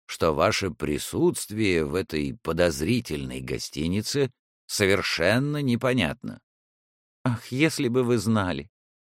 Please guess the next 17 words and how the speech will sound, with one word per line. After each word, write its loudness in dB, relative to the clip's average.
Когда 8
вчера 8
я 6
узнала, 2
что -4
меня 4
считали 2
способной 2
убить 0
моего 4
мужа, 4
я 6
одно 4
время 4
была 6
словно 4
помешанная 2